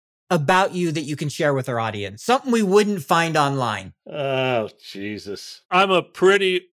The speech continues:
Speaker 2: ordinary serial entrepreneur that just works too hard,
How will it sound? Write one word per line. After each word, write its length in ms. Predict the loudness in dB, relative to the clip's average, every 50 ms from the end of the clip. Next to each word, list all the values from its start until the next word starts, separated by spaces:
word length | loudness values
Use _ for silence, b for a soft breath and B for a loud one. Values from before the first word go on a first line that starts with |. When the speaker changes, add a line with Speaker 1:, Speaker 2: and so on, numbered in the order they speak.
| _ -4
Speaker 2:
ordinary 1200 | 0 2 4 4 4 2 0 -2 -2 0 0 0 0 0 0 2 2 2 2 2 0 -2 -6 -8 _ _ _ _ _ _
serial 520 | -12 -2 2 4 4 6 6 6 6 4
entrepreneur 800 | 4 2 2 0 -4 -10 -10 -4 -2 -2 0 2 2 2 2 2
that 140 | 0 -4 -4
just 260 | -2 -4 -4 -2 -6
works 240 | -8 -8 -8 -12 -12
too 180 | -10 -8 -8
hard, 300 | -8 -8 -10 -10 -12 -14